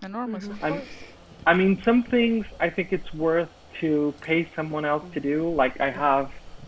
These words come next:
Speaker 3: a cleaning person, which in my job, people say that I am, uh, too bourgeois because I
Speaker 1: Mm-hmm.
Speaker 3: don't clean up my own toilet.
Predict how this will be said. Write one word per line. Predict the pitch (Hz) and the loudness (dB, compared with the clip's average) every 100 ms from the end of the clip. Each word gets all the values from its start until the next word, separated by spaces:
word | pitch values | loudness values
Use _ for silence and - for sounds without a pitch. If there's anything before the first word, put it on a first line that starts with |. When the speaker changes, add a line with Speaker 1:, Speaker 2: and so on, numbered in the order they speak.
| - - | -12 -2
Speaker 3:
a | 147 | -2
cleaning | - 160 160 160 | 0 0 0 -2
person, | - 151 151 - 156 160 160 - - - | 2 2 2 -2 -4 -6 -10 -16 -10 0
which | 156 165 | 0 2
in | 160 | 0
my | 151 147 | 0 0
job, | 139 135 135 135 - - - - | 2 2 4 2 -2 -20 -20 -2
people | 160 156 151 - | 2 4 2 2
say | 147 139 | 2 4
that | 143 | 4
I | 139 | 4
am, | 139 135 131 - - - - | 2 0 -4 -10 -16 -16 -6
uh, | 135 135 131 - | 2 4 2 -2
too | - 165 | 2 2
bourgeois | 147 156 147 - 139 131 127 127 123 127 - - | 4 4 2 2 6 8 8 6 2 -4 -12 -6
because | 135 127 143 131 | -4 2 4 6
I | 127 | 4
Speaker 1:
Mm-hmm. | 123 | 6
Speaker 3:
don't | 135 135 | 4 4
clean | - 143 143 | 0 0 2
up | 127 | 0
my | 127 127 | 0 0
own | 127 131 | 0 -4
toilet. | - 160 131 120 | 2 4 4 0